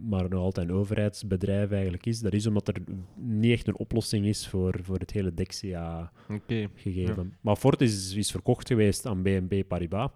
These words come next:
Speaker 2: Mhm.
Speaker 1: Eh, wat dan, ja, vrij gênant was, want dat was de grootste bank
Speaker 2: Ja, ja.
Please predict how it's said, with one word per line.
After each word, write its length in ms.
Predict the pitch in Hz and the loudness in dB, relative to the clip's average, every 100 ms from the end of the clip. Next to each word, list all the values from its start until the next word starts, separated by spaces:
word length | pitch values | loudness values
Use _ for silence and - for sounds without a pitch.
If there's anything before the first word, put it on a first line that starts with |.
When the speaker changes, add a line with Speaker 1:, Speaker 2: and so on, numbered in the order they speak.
| _ _ _ | _ _ _
Speaker 2:
Mhm. 180 | 110 113 | -8 -2
Speaker 1:
Eh, 400 | 98 90 87 87 85 _ - - | -2 0 -2 -4 -6 _ -20 -20
wat 260 | - 92 90 - | -4 -2 -2 -2
dan, 220 | 90 85 | -4 -4
ja, 220 | 90 82 80 - - | -6 -6 -10 -16 -16
vrij 320 | 104 98 95 | -6 0 0
gênant 320 | 92 92 110 | 0 -2 -2
was, 160 | 113 - | -4 -4
want 160 | 101 92 | -6 -4
dat 120 | 90 | -6
was 180 | 90 85 | -6 -8
de 120 | 82 | -8
grootste 440 | - 95 92 - | -2 -2 -2 -8
bank 240 | 80 95 113 | -6 -4 4
Speaker 2:
Ja, 80 | |
ja. 80 | 120 | 6